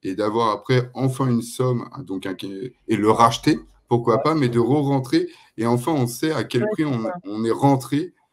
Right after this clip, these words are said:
Speaker 1: euh, et, euh, le prix moyen de, d'achat. Alors que quand on nous donne, on n'a pas vraiment de prix moyen d'achat, donc on peut pas vraiment, euh, dire, euh, « J'ai fait un fois deux ». Et du coup, on arrive vraiment après à,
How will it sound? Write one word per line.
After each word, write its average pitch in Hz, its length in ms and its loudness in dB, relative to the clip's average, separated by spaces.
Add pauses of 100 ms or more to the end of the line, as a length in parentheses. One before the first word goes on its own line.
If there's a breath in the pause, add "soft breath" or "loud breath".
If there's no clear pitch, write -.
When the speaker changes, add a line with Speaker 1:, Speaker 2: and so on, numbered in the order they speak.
(240)
Speaker 1:
euh, 104 340 -2
et, 113 160 -2
euh, 110 280 -2
le 104 140 -4
prix - 160 -4
moyen 120 420 4
de, 120 100 -4
d'achat. 107 460 -4 (360 soft breath)
Alors 110 180 -2
que 117 320 0
quand 113 180 -4
on 117 80 0
nous 117 160 0
donne, 143 300 2
on 120 60 -2
n'a 104 120 -4
pas 131 180 -2
vraiment 120 240 -4
de 120 100 -4
prix 117 200 -8
moyen 117 320 -2
d'achat, 110 320 -4
donc 113 240 -8
on 92 40 -14
peut - 120 -20
pas 131 160 -4
vraiment, 113 460 -4
euh, 95 80 -2
dire, 107 280 -2
euh, « 87 120 -6
J'ai 90 120 -10
fait 98 120 -8
un 95 60 -6
fois 101 220 -6
deux ». 98 360 -6 (440 soft breath)
Et 110 140 -4
du 117 140 -8
coup, 156 100 -6
on 143 100 0
arrive 123 220 2
vraiment 123 320 0
après 131 240 -2
à, 123 220 -2